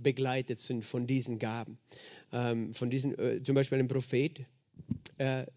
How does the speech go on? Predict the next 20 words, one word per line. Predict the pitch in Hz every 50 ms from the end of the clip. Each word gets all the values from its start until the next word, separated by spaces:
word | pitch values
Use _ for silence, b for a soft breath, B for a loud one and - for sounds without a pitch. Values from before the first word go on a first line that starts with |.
| 135 127 131 127
trägt | - 139 151 147 - -
sozusagen | - 143 131 139 135 147 143 143 143
in | 139
seiner | 135 139 139 139 135
Werkzeugkiste | 123 127 127 131 - - - 147 143 147 - - 127 123 117 - - - 127 143 - 156 156 151 151 - - - 165
die | 156 160 143
Offenbarungsgaben. | 151 151 - 165 147 165 165 170 170 160 139 - - - 131 113 113 110 123 120 -
<laughs> | - 143 - - - - - - 123 135 143 139 127 - -
Das | 117 113 107 113
Wort | 127 135 131 120 123
der | 117
Weisheit, | 127 127 135 139 131 139 123
das | 123 117 -
Wort | 120 127 127 123
der | 127
Erkenntnis, | 123 - - 135 135 127 127 120 -
die | 120
Unterscheidungen | 117 127 120 127 117 - 135 127 135 131 131 135 131 127
der | 127 123
Geister. | 131 127 131 139 139 - - -